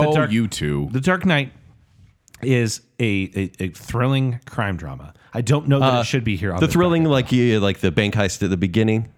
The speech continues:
Speaker 3: that is kind of like an action movie.
Speaker 2: Sure.
Speaker 3: The chase where the truck flips.
Speaker 2: I, I
Speaker 1: So
Speaker 2: really
Speaker 1: good.
Speaker 3: The
Speaker 2: don't,
Speaker 3: explosion
Speaker 2: I
Speaker 3: of the
Speaker 2: really,
Speaker 3: hospital.
Speaker 2: I really don't like the chase.
Speaker 1: What?
Speaker 3: What?
Speaker 2: It's so confusing. When
Speaker 1: You're,
Speaker 2: they go
Speaker 1: you prefer
Speaker 2: under,
Speaker 1: pod racing?
Speaker 2: when they go under into the tunnels,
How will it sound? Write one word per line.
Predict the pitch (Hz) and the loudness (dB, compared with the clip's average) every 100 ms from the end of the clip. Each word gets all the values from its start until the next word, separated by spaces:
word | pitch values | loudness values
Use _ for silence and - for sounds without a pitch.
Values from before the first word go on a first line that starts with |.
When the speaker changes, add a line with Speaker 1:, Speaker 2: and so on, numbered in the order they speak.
| _ | _
Speaker 3:
that | 101 95 | -2 0
is | - 98 92 | 0 -4 -4
kind | - 101 | -4 -2
of | 92 | 0
like | 92 - - | 0 -4 -6
an | 95 | -2
action | 95 90 104 | 0 0 -2
movie. | 95 90 90 - | 0 2 0 -4
Speaker 2:
Sure. | - 214 | -8 -8
Speaker 3:
The | - 92 | -6 -6
chase | - 123 87 - - _ | -2 -2 -2 -8 -12 _
where | 101 | -2
the | 98 | 0
truck | 92 110 98 | 0 -2 -2
flips. | 92 78 - | -4 -4 -2
Speaker 2:
I, | 113 107 - 135 | -2 -2 0 0
I | |
Speaker 1:
So | 117 | 0
Speaker 2:
really | 131 127 123 | 0 0 0
Speaker 1:
good. | 101 | 0
Speaker 3:
The | 135 | 0
Speaker 2:
don't, | |
Speaker 3:
explosion | 139 - 147 127 123 | 0 0 0 0 0
Speaker 2:
I | |
Speaker 3:
of | 107 | 2
the | |
Speaker 2:
really, | 101 104 | 2 0
Speaker 3:
hospital. | 92 - 113 | 0 0 0
Speaker 2:
I | |
really | 127 | 2
don't | 127 | 0
like | 113 104 | -2 -4
the | - | -8
chase. | - 71 - - _ _ | -14 -16 -20 -20 _ _
Speaker 1:
What? | 92 156 240 226 | -4 0 2 2
Speaker 3:
What? | 127 127 123 131 202 - - | 2 2 2 2 0 -2 -2
Speaker 2:
It's | 127 - | -2 -2
so | - 143 143 | 0 0 2
confusing. | 190 175 117 123 135 98 | 0 -2 0 0 0 0
When | 87 135 | 2 2
Speaker 1:
You're, | |
Speaker 2:
they | 156 | 4
go | 165 | 2
Speaker 1:
you | |
prefer | 156 151 151 | 2 2 0
Speaker 2:
under, | |
Speaker 1:
pod | 131 143 135 | 2 0 0
racing? | 143 143 170 170 | 0 -2 -2 0
Speaker 2:
when | 160 | 2
they | 160 | 2
go | 139 196 | 0 0
under | 202 190 | 0 0
into | 175 | 0
the | 143 | -2
tunnels, | 123 117 107 123 131 | -2 -2 -2 -4 -6